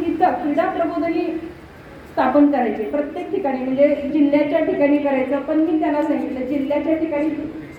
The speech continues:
न करता जर तुम्ही तालुक्याच्या ठिकाणी गट, म्हणजे एका गटामध्ये वगैरे जर केल्या, स्पर्धा घेतल्या, कसं करता येईल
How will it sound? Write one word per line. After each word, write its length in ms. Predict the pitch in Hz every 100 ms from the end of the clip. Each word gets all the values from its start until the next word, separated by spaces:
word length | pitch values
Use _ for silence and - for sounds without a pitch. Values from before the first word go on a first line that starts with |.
| -
न 240 | 285 330 294
करता 340 | 254 269 254
जर 120 | 240
तुम्ही 320 | - 311 330
तालुक्याच्या 720 | 320 320 277 285 302 330 330
ठिकाणी 340 | 339 339 285 269
गट, 440 | 269 294 302 302 311 302 302 302 294
म्हणजे 200 | 285 285
एका 440 | 285 285 302 302 277
गटामध्ये 500 | - 302 294 285 294
वगैरे 300 | 285 285 294
जर 100 | 294
केल्या, 340 | 294 269 262
स्पर्धा 460 | 269 294 269 269 277
घेतल्या, 320 | 320 330 -
कसं 360 | - 302 330 330
करता 300 | 285 254 262
येईल 260 | 240 220